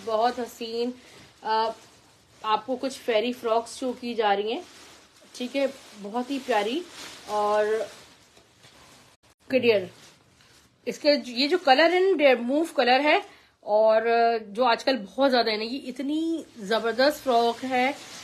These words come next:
इसके जो price launch हुए ब्रांड ने किए, वो अगर मैं आपको बताऊं तो आप उसको सुन के हैरान रह जाएंगे, ठीक है। साढ़े बारह हज़ार रुपए की, अ, ये maxi जो है वो लगाई गई थी, इसकी price retail जो रखे गए थे,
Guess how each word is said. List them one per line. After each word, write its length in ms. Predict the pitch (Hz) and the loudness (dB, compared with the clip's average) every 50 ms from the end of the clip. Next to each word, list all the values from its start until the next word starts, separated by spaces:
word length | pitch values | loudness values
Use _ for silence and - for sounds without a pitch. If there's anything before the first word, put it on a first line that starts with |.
| - - - - - - | -20 -20 -20 -18 -10 -6
इसके 300 | 240 233 - - 311 302 | -6 -6 -4 0 0 0
जो 160 | 277 277 302 - - - - - - - | 2 2 0 0 -2 -4 -16 -20 -12 -4
price 440 | 247 247 226 233 277 320 311 - 294 | 2 4 4 6 4 4 0 -2 -2
launch 380 | 277 262 254 269 277 254 - | 0 0 2 0 -2 -2 -4
हुए 220 | 277 262 262 269 269 | -4 0 2 2 2
ब्रांड 340 | 247 240 240 240 233 233 247 | 2 2 2 2 4 4 2
ने 160 | 254 262 262 | 2 0 -2
किए, 320 | 262 - 247 254 269 285 | -2 -6 -4 -2 0 0
वो 160 | 277 254 262 | 0 0 -2
अगर 320 | 262 262 226 226 240 254 247 | -4 -4 -4 -2 -2 -2 0
मैं 140 | 262 254 233 | 0 0 0
आपको 200 | 233 - 277 254 | 0 0 -2 -2
बताऊं 380 | 226 226 214 240 240 254 262 | -2 -2 -2 0 0 0 2
तो 80 | 262 269 | 4 4
आप 160 | 254 247 233 | 4 4 2
उसको 200 | 247 - - 285 | -2 -6 -6 -6
सुन 260 | 262 - 269 254 247 | -4 -2 0 0 2
के 100 | 254 277 | 2 2
हैरान 360 | 262 240 220 202 208 214 226 | 2 2 2 2 2 2 2
रह 120 | 214 208 185 | 2 0 0
जाएंगे, 340 | 180 190 180 185 190 202 196 | 0 -2 -6 -6 -6 -6 -8
ठीक 180 | - 247 - | -8 -8 -10
है। 60 | 277 | -8
साढ़े 380 | 262 - - 262 233 233 240 254 | -8 -4 -2 2 2 4 4 2
बारह 360 | 226 202 214 208 208 214 240 | 0 0 2 4 4 4 4
हज़ार 360 | 240 247 220 202 220 214 214 | 2 0 -2 0 0 0 0
रुपए 200 | 214 202 220 214 | 0 -2 -6 -8
की, 240 | 208 208 220 247 320 - - - - - - - _ _ _ - | -8 -6 -8 -10 -10 -10 -14 -20 -20 -20 -20 -20 _ _ _ -6
अ, 180 | 233 226 214 208 | -4 -2 0 0
ये 200 | 208 226 233 220 | 0 0 -2 -2
maxi 440 | 214 202 196 196 - - 262 254 | -2 -2 -4 -4 -4 -4 -4 -4
जो 140 | 247 254 240 | -2 0 2
है 100 | 233 226 | 2 2
वो 140 | 220 226 240 | 2 0 -2
लगाई 380 | 240 208 185 180 190 190 214 233 | -2 -2 -2 0 0 -2 -2 -2
गई 160 | 233 233 233 | -2 -4 -4
थी, 160 | 208 247 247 | -4 -4 -6
इसकी 260 | 240 - - 262 247 | -6 -6 -6 -6 -6
price 440 | 247 254 226 202 196 214 226 220 226 | -6 -4 -4 -4 -2 -2 -4 -6 -8
retail 380 | 196 208 196 185 226 214 226 220 | -10 -10 -8 -6 -4 -4 -4 -2
जो 120 | 226 233 | -2 -2
रखे 320 | 208 185 - - - 208 | -2 -2 -4 -6 -6 -6
गए 220 | 196 185 175 170 165 - 180 | -4 -2 -4 -4 -4 -8 -12
थे, 140 | 170 - | -16 -16